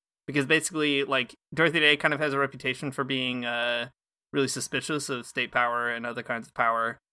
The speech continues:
and people like to view her as a sort of thoroughgoing anarchist type. But in these reflections, she seems to have a kind of interesting, nuanced perspective on the possibility of state socialism and,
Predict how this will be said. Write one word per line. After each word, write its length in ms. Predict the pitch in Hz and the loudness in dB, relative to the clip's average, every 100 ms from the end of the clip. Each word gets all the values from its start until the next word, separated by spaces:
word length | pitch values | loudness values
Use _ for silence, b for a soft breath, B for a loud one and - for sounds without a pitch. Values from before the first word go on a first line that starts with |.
| _ _ - | _ _ -4
and 720 | 123 117 113 113 113 113 - - - | 0 0 0 -4 -8 -12 -14 -14 -8
people 320 | 135 123 120 | -6 -6 -4
like 200 | 117 120 - | -4 -6 -8
to 180 | 123 | -8
view 220 | 110 123 113 | -6 -6 -4
her 300 | 120 117 117 | -2 -2 -2
as 240 | 120 113 | -2 -4
a 300 | 113 113 113 - | -4 -6 -6 -8
sort 180 | 131 117 | -10 -10
of 60 | |
thoroughgoing 640 | - 131 120 113 117 113 117 | -8 -6 -4 -4 -6 -6 -6
anarchist 480 | 117 117 113 - | -6 -8 -12 -10
type. 320 | - 117 110 - _ _ _ _ - | -6 -4 -6 -12 _ _ _ _ 2
But 320 | 135 135 135 | 6 6 6
in 320 | 147 147 139 | 2 -2 -2
these 480 | 160 202 214 202 - | -2 -2 -2 -4 -4
reflections, 640 | 180 147 233 233 165 160 156 | -4 -2 -2 -2 -2 -4 -4
she 160 | - 160 | -6 -6
seems 280 | 175 160 | -4 -4
to 60 | 165 | 2
have 120 | 151 | 2
a 60 | 143 | 2
kind 240 | - 143 | -2 -4
of 80 | 131 | -2
interesting, 520 | 131 131 131 - 123 | -6 -8 -10 -8 -6
nuanced 500 | 123 123 123 120 - | -4 -4 -4 -6 -10
perspective 560 | - 120 131 - 117 113 | -12 -4 -2 -2 -6 -4
on 360 | 117 113 113 110 | -4 -2 -4 -8
the 80 | 113 | -4
possibility 640 | 127 113 - 202 156 123 | -2 -2 4 4 4 0
of 360 | 120 117 117 - - | -6 -8 -12 -18 -12
state 280 | - 127 | -4 -4
socialism 680 | 120 131 113 120 117 120 117 | -4 -6 -6 -10 -8 -10 -10
and, 400 | 117 117 117 107 | -10 -10 -12 -16